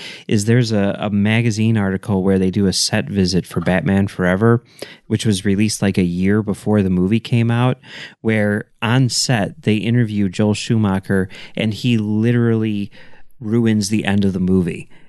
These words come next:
Like, 'cause he doesn't <laughs> care. I mean, that's just the way that it was. I mean, nobody cared about spoilers. So,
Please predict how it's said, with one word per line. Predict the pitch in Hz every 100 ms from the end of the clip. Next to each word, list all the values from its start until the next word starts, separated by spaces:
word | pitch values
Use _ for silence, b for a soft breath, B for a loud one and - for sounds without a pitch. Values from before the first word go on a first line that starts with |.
| -
Like, | 151
'cause | - 190 127
he | 120
doesn't | 123 127 117
<laughs> | -
care. | 147 110 90 -
I |
mean, | 120 127 120 113
that's | 127 117 -
just | 143 -
the | 120
way | 101 104 107 113
that | 113
it | 113
was. | 110 98 - - -
I | 113
mean, | 117
nobody | 117 135 151 147
cared | - - 156 139
about | 101 107
spoilers. | - - 202 240 110 92 - - B B B B B -
So, | - 170 156 135